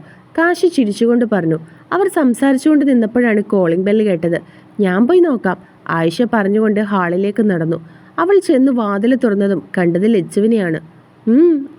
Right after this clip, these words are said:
ആരാ?" അവളെ കണ്ടതും ആയിഷ സംശയത്തോടെ ചോദിച്ചു.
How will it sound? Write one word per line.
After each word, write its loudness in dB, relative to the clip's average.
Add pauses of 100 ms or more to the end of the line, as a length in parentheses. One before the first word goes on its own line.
ആരാ?" 0 (540)
അവളെ 0
കണ്ടതും 0 (180)
ആയിഷ 0
സംശയത്തോടെ 0
ചോദിച്ചു. -2